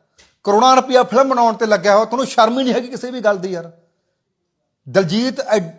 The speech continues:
ਦਲਜੀਤ ਕੋਈ ਭਾਰਤ ਤੱਕ, ਤੱਕਰ ਸੀਮਿਤ ਨਹੀਂ ਹੈਗਾ। ਦਲਜੀਤ ਇਸ ਟਾਈਮ ਪੂਰੀ ਦੁਨੀਆ ਤੱਕਰ ਸੀਮਿਤ ਹੈ। ਦਲਜੀਤ ਨੂੰ ਤੁਹਾਡੇ ਨਾਲ ਕੋਈ ਫਰਕ ਨਹੀਂ ਪੈਂਦਾ, ਤੁਹਾਡੇ ਤੇ, ਤੁਹਾਡੇ ਨਾਲ ਬ-, ਤੁਹਾਡੇ ਚਾਰ ਉਹਨਾਂ ਨਾਲ ਬੋਲਣ ਨਾਲ।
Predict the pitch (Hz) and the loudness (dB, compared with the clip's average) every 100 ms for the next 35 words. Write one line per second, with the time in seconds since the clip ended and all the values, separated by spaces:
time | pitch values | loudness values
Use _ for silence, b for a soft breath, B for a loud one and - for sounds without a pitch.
0 | - 160 202 220 226 269 269 277 233 202 | -6 -2 0 -2 -6 -8 -2 4 4 4
1 | 233 226 208 247 262 - 262 285 285 262 | -2 -6 -8 -4 -2 -4 -8 -8 -6 -4
2 | 269 214 196 233 262 247 254 247 262 233 | -4 -4 -8 -6 -4 -4 -6 -10 -10 -8
3 | 156 214 247 247 247 240 254 262 269 254 | -6 -6 -6 -8 -8 -8 -8 -10 -6 -4
4 | 170 b b 151 185 226 262 226 240 247 | -6 b b -6 -4 -4 -6 -4 -2 -2
5 | 262 269 269 262 247 262 262 247 240 233 | -4 -4 0 0 -2 -6 -4 -4 -4 -6
6 | 233 208 - _ 214 214 220 160 196 190 | -6 -10 -10 _ -6 -2 -2 -2 -2 -2
7 | 208 202 208 202 196 220 220 185 180 175 | -2 -4 2 2 2 0 -4 -4 -6 -6
8 | 156 | -6